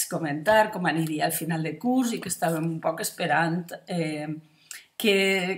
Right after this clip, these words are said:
com concretava Conselleria el que havíem de fer en les aules. Ara ja tenim, ja sabem algunes coses més i jo crec que comença el mes de maig i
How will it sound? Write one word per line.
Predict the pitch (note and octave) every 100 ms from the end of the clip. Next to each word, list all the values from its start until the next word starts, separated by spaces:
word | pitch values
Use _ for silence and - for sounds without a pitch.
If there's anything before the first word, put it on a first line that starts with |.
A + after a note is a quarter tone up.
| - - - - - - - _
com | - A3+ G#3
concretava | A#3+ G#3 E3+ G#3+ B3 B3
Conselleria | A#3 - F#3+ F3 G3+ G3+ F#3+ F#3+
el | D#3+ F3
que | F3 D#3
havíem | D#3 D#3 E3+
de | E3
fer | E3 F3 D#3+
en | F#3
les | E3+ E3
aules. | D3+ C3+ C3+ - -
Ara | C3+ C#3+
ja | D3 C#3+ D3
tenim, | D#3+ G3 G3+ A#3 B3+ - - - -
ja | D#3+
sabem | - E3 E3+ E3+
algunes | E3+ E3+ F#3+ F3+
coses | G3+ G3 F#3+
més | G#3 G#3 A#3 - G3+
i | E3+
jo | F3
crec | E3 D#3+ G3+
que | G3
comença | F#3 E3+ D#3 D#3+ -
el | D3+ D3
mes | D#3
de | E3
maig | D#3 E3 -
i | G#3